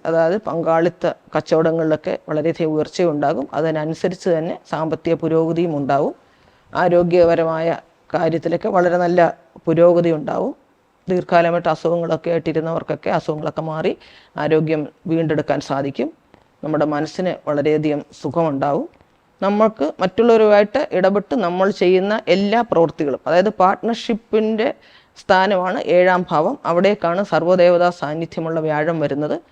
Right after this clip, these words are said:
അതുകൊണ്ട് തന്നെ നമ്മൾ ചെയ്യുന്ന പാർട്ട്ണർഷിപ്പ് പദ്ധതികളെല്ലാം വിജയത്തിലേക്ക് എത്തും. അതിൽ നിന്ന് നമ്മൾ ഉദ്ദേശിക്കുന്ന ഫലങ്ങളും നമുക്ക് ലഭിക്കും.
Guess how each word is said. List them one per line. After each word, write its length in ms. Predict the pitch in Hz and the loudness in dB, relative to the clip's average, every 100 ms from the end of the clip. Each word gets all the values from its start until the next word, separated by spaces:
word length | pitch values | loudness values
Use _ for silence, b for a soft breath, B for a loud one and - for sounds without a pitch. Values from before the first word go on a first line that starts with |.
| b b b | b b b
അതുകൊണ്ട് 440 | 175 220 240 214 | 2 4 4 4
തന്നെ 260 | 156 170 339 _ _ _ - | 2 0 -6 _ _ _ -4
നമ്മൾ 380 | 175 185 254 339 - | -2 2 2 0 -4
ചെയ്യുന്ന 480 | - 180 185 185 - - | 0 2 4 0 -4 -2
പാർട്ട്ണർഷിപ്പ് 720 | 151 151 175 170 - 196 247 | 2 2 0 -4 -4 -6 -6
പദ്ധതികളെല്ലാം 880 | 233 156 180 180 175 170 165 180 285 - | -6 -4 -2 -2 0 0 -2 -2 -6 -6
വിജയത്തിലേക്ക് 580 | 147 165 160 165 170 160 | -2 -2 0 -2 -2 -4
എത്തും. 260 | 147 - - - | -8 -10 -14 -6
അതിൽ 280 | 147 170 165 | -2 -2 -2
നിന്ന് 260 | 170 294 - B B B | -6 -8 -12 B B B
നമ്മൾ 300 | 185 190 214 | -2 0 0
ഉദ്ദേശിക്കുന്ന 640 | - 165 170 175 165 170 170 | 0 0 0 0 -2 -4 -4
ഫലങ്ങളും 480 | 170 165 175 220 262 _ - | -4 -2 0 -2 -4 _ -8
നമുക്ക് 380 | 156 156 - 330 _ - | -6 -6 -8 -12 _ -6
ലഭിക്കും. 460 | - - - - | -6 -6 -16 -20